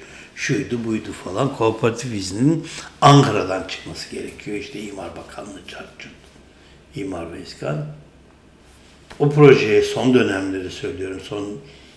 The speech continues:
yirmi yıl ya da on beş yılı projenin içinde cami yoksa imzadan bir türlü çıkmıyor. Mecburi değil.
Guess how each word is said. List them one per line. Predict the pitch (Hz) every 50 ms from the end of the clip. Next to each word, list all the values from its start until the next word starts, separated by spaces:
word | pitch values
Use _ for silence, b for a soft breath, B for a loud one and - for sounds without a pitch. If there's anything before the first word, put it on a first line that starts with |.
| B B -
yirmi | 110 107 110 107 110 110 110
yıl | 107 95 90 95
ya | 98 101 104
da | 107
on | 101 101 107 104
beş | 107 98 - - - -
yılı | - 87 110 143 156 - - - - - - - - - _ - - _ - - - - - -
projenin | - 123 120 113 110 110 104 101
içinde | - - - 110 104 104
cami | - - 110 98 101 101 104 104
yoksa | 101 90 - - - 120 120 - B B B B B B B B B
imzadan | - 226 220 - - 185 160 151 147 151 147 147 147 143
bir | 147 -
türlü | - 139 147 156 147
çıkmıyor. | - - - - 120 117 120
Mecburi | 139 151 160 151 143 160 170 185 180 185 190 170 156
değil. | 180 185 180 156 113 -